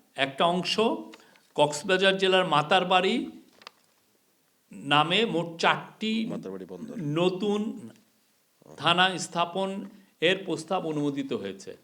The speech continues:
Speaker 1: গাজীপুর জেলা এটা হবে পূর্বাচল উত্তর, নারায়ণগঞ্জ জেলার এটা হবে পূর্বাচল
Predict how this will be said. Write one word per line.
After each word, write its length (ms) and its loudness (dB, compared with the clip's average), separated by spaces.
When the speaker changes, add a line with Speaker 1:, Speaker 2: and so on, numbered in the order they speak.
Speaker 1:
গাজীপুর 400 2
জেলা 200 4
এটা 280 2
হবে 220 0
পূর্বাচল 560 2
উত্তর, 400 2
নারায়ণগঞ্জ 480 4
জেলার 240 4
এটা 160 -2
হবে 220 -2
পূর্বাচল 680 0